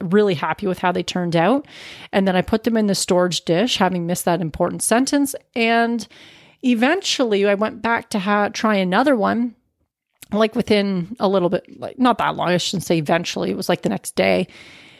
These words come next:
or later that day. And they were all starting to meld together. And now when I look at the dish, it's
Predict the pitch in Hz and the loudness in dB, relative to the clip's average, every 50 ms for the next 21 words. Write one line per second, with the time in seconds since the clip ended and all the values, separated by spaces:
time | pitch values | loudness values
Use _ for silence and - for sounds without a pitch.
0 | _ _ _ - - 202 196 196 196 196 202 214 196 175 165 165 156 - - 170 | _ _ _ -2 0 0 2 4 2 2 2 2 2 0 0 0 -2 -2 -2 0
1 | 165 160 165 240 - - - - 196 190 190 190 190 202 190 - 202 185 190 185 | 0 0 0 -2 -4 -6 -4 -2 0 0 0 0 -2 -4 -2 0 2 2 2 2
2 | 196 - - 190 190 202 214 226 - - - - - 208 180 180 185 196 208 214 | 0 0 2 2 4 4 2 2 0 -2 -4 -2 2 2 2 2 2 2 2 0
3 | 214 - - - 226 208 202 190 185 170 165 170 170 175 175 175 202 - _ - | 0 -2 0 0 0 2 2 2 0 0 2 2 2 0 0 -2 -8 -10 _ -6
4 | - - 185 160 - - - 170 175 - - - - - - - _ _ _ _ | -4 -4 -4 -4 -4 -6 -4 -4 -4 -4 -6 -6 -8 -10 -12 -16 _ _ _ _
5 | _ _ _ - - - - - - 233 214 214 208 214 214 233 269 277 269 254 | _ _ _ -20 -20 -20 -12 -4 0 2 2 2 2 2 2 2 2 2 2 2
6 | 240 226 214 208 208 202 - 208 - - 180 165 - 175 165 165 165 160 - - | 2 2 2 2 0 0 -2 -4 -4 -4 -4 0 2 2 4 4 2 0 -2 -4
7 | - - 208 - _ - - 214 196 - | -6 -10 -16 -20 _ -6 -4 -2 -2 -2